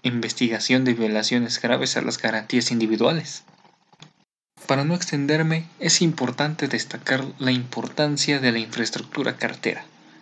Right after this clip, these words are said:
que por cierto es mucha. Lo bueno de la cuatro T, pues bueno, se tiene conocimiento de los abusos del Estado, es un gobierno con intenciones de solidaridad,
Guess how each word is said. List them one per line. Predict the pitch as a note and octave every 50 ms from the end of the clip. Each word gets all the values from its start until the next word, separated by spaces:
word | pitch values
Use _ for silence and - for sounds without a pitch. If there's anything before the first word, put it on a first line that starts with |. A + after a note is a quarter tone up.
| - - - - -
que | - -
por | B2+ - A2+ G#2
cierto | - - A#2+ A2+ A2 - - A2
es | G#2 G#2+ - -
mucha. | A#2 A2+ A#2+ A#2+ - - - - - _ _ _ _ _ _ - - - - - - _ _ _ _ _ _ _ _ _ -
Lo | - C#3 C3+
bueno | C#3+ F3 F#3 F#3 F3
de | D#3 C#3+
la | C3 B2+
cuatro | - - C#3+ C#3+ C#3+ D3+ C#3+
T, | - D3+ D#3 D#3
pues | D#3 - C3+ B2+ B2+ A#2+ A#2+ - - - - -
bueno, | - C3 C#3+ D3 C#3+ C#3+ C#3+ C#3 C#3 C#3+ - - - _ _ _ - - -
se | - - - C3 C3
tiene | C3 - F3+ F#3 F3 E3
conocimiento | - C#3+ C3 B2 - C3+ B2+ B2+ B2+ B2 B2+
de | A#2
los | A2 A2+ - C3
abusos | A#2 A#2+ A#2+ A#2 A2+ G#2
del | B2+ B2+ C3+
Estado, | A2 - - - C3+ C3+ C#3 C3+ C3+ C3 C3 C3 C3
es | B2+ B2+ - C3+
un | B2+ B2
gobierno | A#2 A2+ - B2 A#2+ A#2+ A#2+ G#2+ -
con | - A#2 A2
intenciones | G#2+ G#2+ G#2+ - - A#2+ A2 - - A2+ G#2+ G#2+ A2+ C#3 D#3 D#3+ C#3 B2
de | A#2+
solidaridad, | A2 - - A2+ A2 G#2+ G#2+ G#2+ G#2+ G#2+ G#2+ G#2 G#2+ G#2 G#2 A2+ B2+